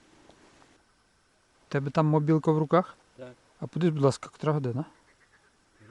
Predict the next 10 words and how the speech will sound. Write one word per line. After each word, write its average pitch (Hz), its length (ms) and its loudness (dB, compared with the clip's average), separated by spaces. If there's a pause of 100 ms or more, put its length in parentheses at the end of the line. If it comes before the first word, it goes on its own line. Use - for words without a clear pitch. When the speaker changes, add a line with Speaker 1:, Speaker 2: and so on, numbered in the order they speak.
(480)
Speaker 2:
По 135 340 -14
десятій 156 440 -18
вже. 87 140 -20 (2750)
Speaker 1:
Тримай. 120 400 -4 (1600)
О, 135 340 2
у 202 40 2
нас 160 240 2
буде 147 440 0 (1800)
гарний 131 440 0
вогник. 113 840 -4